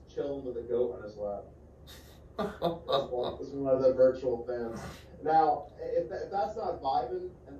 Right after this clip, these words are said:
Speaker 1: and if that's not me in twenty years, then I'm doing it wrong.
Speaker 2: No,
Speaker 1: You know?
Speaker 2: totally agreed. Totally agreed. Um,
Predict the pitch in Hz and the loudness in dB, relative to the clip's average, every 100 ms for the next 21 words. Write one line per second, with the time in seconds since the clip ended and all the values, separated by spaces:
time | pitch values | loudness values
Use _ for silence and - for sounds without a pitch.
0 | 143 139 165 170 156 156 139 147 143 135 | -14 -8 -6 -6 -6 -6 -6 -8 -10 -10
1 | 156 139 131 143 151 - - 127 120 117 | -10 -8 -6 -6 -8 -12 -8 -6 -6 -12
2 | - - - - 123 - - 113 104 - | -16 -12 -10 0 0 0 -6 -10 -12 -14
3 | - - - - - - - - - - | -20 -20 -20 -20 -20 -20 -20 -20 -20 -20
4 | - - 107 101 - - - - - 117 | -14 0 4 4 2 -4 -16 -4 6 8
5 | 113 104 92 87 85 - - - 110 92 | 10 8 6 4 2 -2 -12 4 8 8
6 | 101 92 85 85 82 - - - - - | 8 4 4 2 0 -6 -18 -20 -20 -20
7 | - - - - - - - - - - | -20 -20 -20 -20 -20 -20 -20 -20 -20 -20
8 | - - - - - - 101 101 104 104 | -20 -20 -20 -20 -6 4 8 10 12 10
9 | 101 95 - | 10 6 0